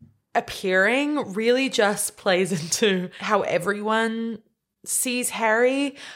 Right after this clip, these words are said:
I think their relationship reads a little codependent from an outsider's perspective. And he says, "You were gone for, like, ten hours yesterday,"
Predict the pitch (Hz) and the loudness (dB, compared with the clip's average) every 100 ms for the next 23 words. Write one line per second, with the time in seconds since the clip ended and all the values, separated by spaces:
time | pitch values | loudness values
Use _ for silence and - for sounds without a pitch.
0 | - 220 - 262 262 277 262 - 190 214 | -4 -2 0 0 2 4 4 2 -2 -2
1 | 196 190 - 175 190 190 190 185 185 175 | -2 -2 -4 -4 -2 0 -2 0 2 4
2 | 175 170 - - 185 170 170 165 165 175 | 4 2 -2 -2 0 0 -4 -6 0 2
3 | 190 214 - 185 170 - - 160 156 - | 2 0 -2 0 0 -4 -2 -2 -2 -4
4 | 165 160 - 175 180 190 - - - - | -4 -4 -2 0 2 0 -8 -20 -20 -20
5 | _ 190 175 170 170 170 165 - - - | _ -2 -2 0 -2 -4 -4 -4 -4 -8
6 | _ _ _ - - 220 208 208 190 180 | _ _ _ -12 -4 -2 2 2 2 0
7 | 190 254 302 214 254 269 220 170 - - | 0 0 0 0 -2 0 0 0 -2 -8
8 | - 190 233 247 185 - - - 65 60 | -6 -2 0 2 0 -4 -8 -8 -6 -6
9 | 69 | -8